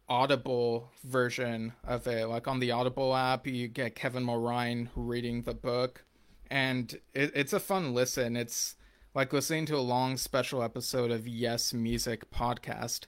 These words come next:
And I highly recommend, like, y-, you know, if you're kinda struggling to find time to read the book, like, Audible is, or it's even on Google Play and maybe some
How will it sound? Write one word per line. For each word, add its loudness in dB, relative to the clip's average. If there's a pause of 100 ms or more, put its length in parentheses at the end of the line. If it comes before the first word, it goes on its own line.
(640)
And 0 (480)
I 4
highly 4
recommend, 2
like, -2 (300)
y-, -10 (320)
you -2
know, 2
if 0 (560)
you're 4
kinda 4
struggling 0
to -2
find -2
time -2
to -2 (580)
read -2
the -2
book, 2
like, -2
Audible 0
is, -2 (180)
or 2 (160)
it's -2
even 0
on 2
Google 0
Play 0
and 0
maybe -2
some -4